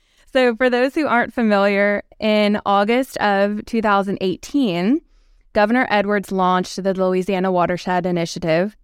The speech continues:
a continuation of the planning, coordination, and collaboration across various federal, state, and local agencies in direct response to the historic flooding events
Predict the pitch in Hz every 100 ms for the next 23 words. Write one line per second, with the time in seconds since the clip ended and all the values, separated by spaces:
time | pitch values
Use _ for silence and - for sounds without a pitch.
0 | _ _ - 202 214 - 247 269 220 190
1 | - 185 185 180 170 - 220 214 214 214
2 | 214 214 - 185 170 175 185 190 - 180
3 | 180 180 180 - 190 185 208 196 170 -
4 | 175 170 - - 190 180 185 185 180 185
5 | 180 - - 185 185 185 185 - 185 175
6 | - 196 185 175 185 170 - 180 196 190
7 | - 170 170 - 196 190 180 185 208 247
8 | - 175 165 175 - 190 190 180 - 214
9 | 208 226 - - 196 185 196 185 170 165
10 | 170